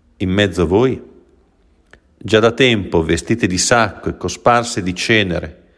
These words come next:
si sarebbero convertite. Ebbene, nel giudizio Tiro e Sidone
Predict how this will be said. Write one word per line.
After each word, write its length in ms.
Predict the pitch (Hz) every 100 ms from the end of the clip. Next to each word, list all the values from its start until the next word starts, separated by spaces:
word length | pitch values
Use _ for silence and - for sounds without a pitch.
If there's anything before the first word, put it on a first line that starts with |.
| _ _ _
si 180 | - 110
sarebbero 480 | - 113 110 110 101
convertite. 840 | 107 101 - - 87 - 78 _ _ _ _ _ _ _ _ _ _ _ _ _ _
Ebbene, 500 | - 92 131 131 123
nel 120 | 110
giudizio 720 | 104 101 120 120 - 135 123
Tiro 340 | - 131 143 139
e 100 | 123
Sidone 640 | - 104 87 87 92